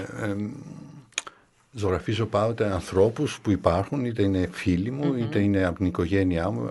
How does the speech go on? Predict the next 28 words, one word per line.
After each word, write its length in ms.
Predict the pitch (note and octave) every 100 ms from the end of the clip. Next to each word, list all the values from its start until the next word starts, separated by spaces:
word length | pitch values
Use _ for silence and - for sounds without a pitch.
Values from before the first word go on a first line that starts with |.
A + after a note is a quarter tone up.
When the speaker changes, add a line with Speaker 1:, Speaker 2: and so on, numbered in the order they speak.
| -
Speaker 1:
ανθρώπους 340 | G2 A2+ G#2+
που 120 | - -
τους 120 | -
ξέρω 200 | - G2
Speaker 2:
Ναι. 60 | G2
Speaker 1:
καλά, 360 | F2 E2+ D#2
γιατί 360 | D#2+ G2 B2+ A#2+
μπορώ 220 | G#2+ A2+
να 60 | G#2
καταλάβω 340 | G#2 G2+ G#2+
καλύτερα 300 | G#2+ G#2 G2+
την 180 | G#2 F#2
άβρα 300 | F2+ D#2 C#2
τους, 280 | - - -
Speaker 2:
Μμ. 280 | D3+ C3+ -
Speaker 1:
έτσι. 320 | A2+ A#2 F2 - - - - - - _
Ε, 500 | - G2+ G#2 G#2 G#2+ G#2+
εμ, 420 | A2+ A2+ A2 A2+ A#2+ A#2+ A#2+ C3 - -
συνήθως 760 | - - A#2+ C3 D#3 - C#3+ C3
η 40 |
διαδικασία 640 | A#2 A2+ G#2+ A2+ - C3+
είναι 140 | C3 B2+
ως 140 | A#2
εξής. 460 | A#2 - G#2 F#2 E2+
Ε, 400 | E2+ G2 G2+ G2+ G2 -
κάνουμε 280 | G#2+ G2+
ένα 180 | F#2+ E2+ D2+
workshop 420 | F#2 A2 - F#3